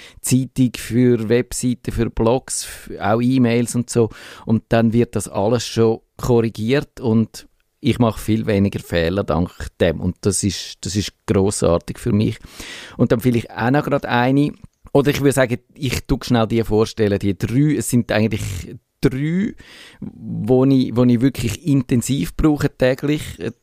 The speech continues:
Die ein-, die nächste heisst Copylink Text. Die erlaubt es mir, dass ich, wenn ich aus einer Webseite raus etwas will kopieren, Text kopieren,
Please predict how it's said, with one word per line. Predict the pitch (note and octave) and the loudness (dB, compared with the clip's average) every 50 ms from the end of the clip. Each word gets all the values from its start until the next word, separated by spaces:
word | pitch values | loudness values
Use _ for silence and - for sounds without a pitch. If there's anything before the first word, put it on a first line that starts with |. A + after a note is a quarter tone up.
| _ _ _ _ _ _ _ - | _ _ _ _ _ _ _ -4
Die | A#2+ A2 F#2 | -4 -2 0
ein-, | F2+ A2+ A#2+ C3+ C#3 - - | 0 0 0 0 -2 -4 0
die | - B2 | 2 2
nächste | B2 A#2+ B2+ C3+ - - A#2+ | 4 4 2 0 -2 0 -2
heisst | A#2 - - - | -2 -2 -2 -2
Copylink | - D3 C#3 - - D#3 D3+ C#3+ D3 D3 - - - | -2 -2 -2 0 -2 -2 -2 -2 -2 -4 -6 -8 -6
Text. | - C#3 - - - - - - - - - - - - - - - - - | -4 -4 -4 -4 -6 -12 -12 -12 -16 -18 -18 -14 -12 -12 -12 -12 -10 -6 -2
Die | B2 B2+ C3+ B2+ - - - - - - - | 2 2 4 2 2 -2 -12 -20 -20 -16 -6
erlaubt | - A2+ A2 A2+ A#2 A#2 A2 G2+ A#2+ - - - | -2 0 2 2 4 4 4 2 2 2 0 -2
es | - - | -4 0
mir, | B2+ B2 B2+ C3 C3+ B2 | 0 2 4 4 2 2
dass | - B2+ A#2+ - - | 2 0 0 0 0
ich, | B2+ A#2+ - - - - - | -4 -4 -4 -6 -10 -8 -2
wenn | G2+ A2+ A2+ A2+ | 0 2 2 4
ich | A#2+ A#2 G#2 - | 2 0 0 -2
aus | - A#2+ A2+ - | -4 -4 -2 -2
einer | A2+ A2 G#2+ | -2 0 2
Webseite | A#2+ B2+ - - - - B2+ B2 - - B2+ A#2 | 2 0 0 -4 -4 -2 -4 -4 -2 0 0 2
raus | B2 A#2+ - B2 | 2 2 2 0
etwas | A2+ - - - - - _ - A#2+ G2+ - - - | 0 2 2 0 0 0 _ -6 -4 -4 -4 -6 -4
will | - A2+ A2+ | 0 -2 -2
kopieren, | - - - - B2+ - - - A2+ C3 C#3 C#3+ C3+ - _ - | -2 -2 -4 -4 -4 -4 -4 -2 0 0 2 2 0 -2 _ -2
Text | - B2 B2 - - - - | -2 -2 -2 -2 -6 -8 -4
kopieren, | - C3+ - - A#2+ A#2+ A#2+ A#2+ B2 A#2 | -4 -4 -4 -2 0 2 2 4 2 0